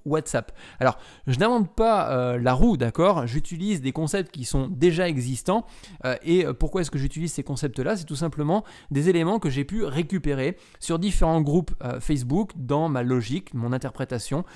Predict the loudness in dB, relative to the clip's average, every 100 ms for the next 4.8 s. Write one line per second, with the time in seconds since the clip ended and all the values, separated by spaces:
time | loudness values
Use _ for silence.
0 | -20 -10 -6 -6 -2 -2 -2 -4 -12 -8
1 | -6 -4 -4 -2 -2 -2 -4 -2 -4 -4
2 | -8 -8 -4 -4 -2 -2 -2 -2 -4 -4
3 | -6 -8 -12 -8 -8 -8 -10 -6 -4 -4
4 | -6 -4 -2 -2 -2 -4 -6 -8